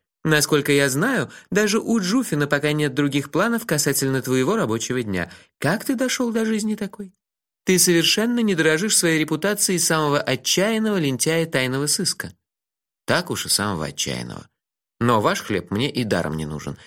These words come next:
Честно говоря, я собираюсь развлечься. Возможно, как никогда в жизни".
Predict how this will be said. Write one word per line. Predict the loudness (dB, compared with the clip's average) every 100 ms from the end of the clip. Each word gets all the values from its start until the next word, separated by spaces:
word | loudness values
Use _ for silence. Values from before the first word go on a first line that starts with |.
| -10
Честно | -2 0 0
говоря, | 0 0
я | 0 0
собираюсь | 0 0 0 0 -2
развлечься. | -2 -4 -4 -4 -4 -6 -12 _ -4
Возможно, | -2 0 0 -2
как | -2 -4 -4
никогда | -4 -4 -4 -4
в | -4
жизни". | -8 -10 -12